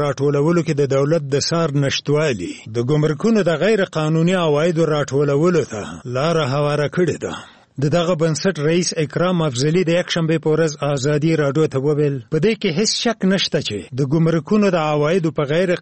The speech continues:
قانوني راټولولو کې د فساد او ناوړه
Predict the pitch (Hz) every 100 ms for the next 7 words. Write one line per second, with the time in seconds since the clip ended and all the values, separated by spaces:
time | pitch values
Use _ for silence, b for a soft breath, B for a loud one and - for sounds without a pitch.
0 | 147 147 151 175 156 127 143 143 147 147
1 | 143 180 170 165 160 156 123 - 160 -
2 | 202 208 170 165 139 127 120 147 156 175
3 | 202